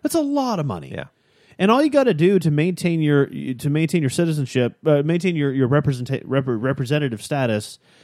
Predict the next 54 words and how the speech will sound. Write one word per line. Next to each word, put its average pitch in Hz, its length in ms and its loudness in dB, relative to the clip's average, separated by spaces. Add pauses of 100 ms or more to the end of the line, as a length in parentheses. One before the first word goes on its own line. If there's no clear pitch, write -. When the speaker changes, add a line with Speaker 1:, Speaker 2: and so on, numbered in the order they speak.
(160)
Speaker 1:
is 117 160 -4
have 135 300 0
some 147 420 2
abode 107 580 2
in, 104 360 -2
uh, 95 240 -4 (160)
in 120 120 -4
Speaker 2:
Yeah. 107 120 0
Speaker 1:
your 101 260 2
state, - 400 -6
right? 107 260 -4 (200)
Speaker 2:
Right. 85 100 -6
Speaker 1:
You 123 80 -2
could 120 180 0
buy 151 220 2
a 160 100 2
tiny 151 360 -2
little 185 180 4
shanty 175 340 -2
shack 101 520 -6 (320)
somewhere 123 340 2
in 151 60 4
your 160 100 4
state 160 320 2
for 95 120 -12
cheap. - 640 -12 (280)
Speaker 2:
Yeah. - 120 -16 (340)
Speaker 1:
That 113 140 4
doesn't 135 240 4
have 135 140 2
to 139 60 -2
be 135 100 4
your 131 100 6
primary 131 420 2
residence. 110 460 2
It 98 40 -8
just 101 180 -6
has 101 160 -2
to 117 60 -6
be 117 80 0
a 120 60 0
place 110 260 0
you 120 60 -2
register. 98 600 -2 (400)
You 101 140 0
have 113 180 2
an 135 40 0
apartment 123 380 0
somewhere 117 300 -2
in 123 80 0
D 117 140 2
C 113 280 -2
'cause 95 180 -6
you, 92 160 -6